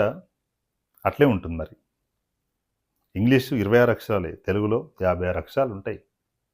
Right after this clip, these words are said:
ఇంగ్లీష్లో ఎక్కువ స్ట్రెయిట్ లైన్స్ ఉంటాయి, ఈజీగా ఫాస్ట్గా మూవ్ అవుతుంది, ఇట్లా కలిపి రాసుకుంటూ వెళ్ళిపోతాం. తెలుగులో అలా రాదు. తెలుగులో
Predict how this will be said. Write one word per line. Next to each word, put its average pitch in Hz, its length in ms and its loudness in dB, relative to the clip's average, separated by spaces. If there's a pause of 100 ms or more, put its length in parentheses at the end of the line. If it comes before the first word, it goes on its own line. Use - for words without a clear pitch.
(800)
ఇంగ్లీష్లో 120 340 2
ఎక్కువ 117 220 0
స్ట్రెయిట్ 131 380 6
లైన్స్ 127 260 8
ఉంటాయి, 92 220 -4
ఈజీగా 113 300 0
ఫాస్ట్గా 107 380 4
మూవ్ 104 200 -2
అవుతుంది, 101 280 -2 (360)
ఇట్లా 92 200 2 (2250)
కలిపి 104 240 2
రాసుకుంటూ 98 380 2
వెళ్ళిపోతాం. 87 420 -8 (240)
తెలుగులో 117 320 -2
అలా 85 240 -2
రాదు. 82 220 -6 (720)
తెలుగులో 98 360 -4